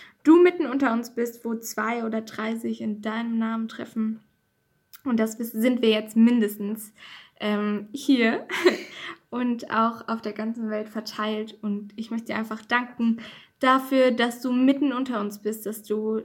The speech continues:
unsere vier Wände füllst, dass du uns Begegnungen schenkst, ähm, ja, und dass wir dich sehen dürfen und wahrnehmen dürfen in dieser Welt, dass du der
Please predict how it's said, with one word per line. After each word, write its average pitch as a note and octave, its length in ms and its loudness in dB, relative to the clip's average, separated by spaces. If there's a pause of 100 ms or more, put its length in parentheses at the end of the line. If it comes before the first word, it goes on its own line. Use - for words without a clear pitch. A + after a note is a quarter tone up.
unsere A3+ 260 -2
vier A3+ 300 -2
Wände B3+ 260 0
füllst, A#3+ 520 -4
dass A3 200 -2
du G#3+ 100 -4
uns A3 180 -2
Begegnungen A#3+ 680 0
schenkst, A3 560 -2 (460)
ähm, G#3+ 680 -2 (140)
ja, A#3 260 4
und G#3 120 0
dass G#3+ 180 -6
wir G#3 80 -4
dich C4+ 460 -4
sehen A#3 400 2
dürfen A3 300 -2
und G3 260 -6
wahrnehmen G#3+ 400 2
dürfen G3+ 240 -6
in G3 100 -2
dieser G3+ 320 -6
Welt, G3+ 320 -4
dass A3 180 -12
du G#3+ 140 -8
der G#3+ 340 -4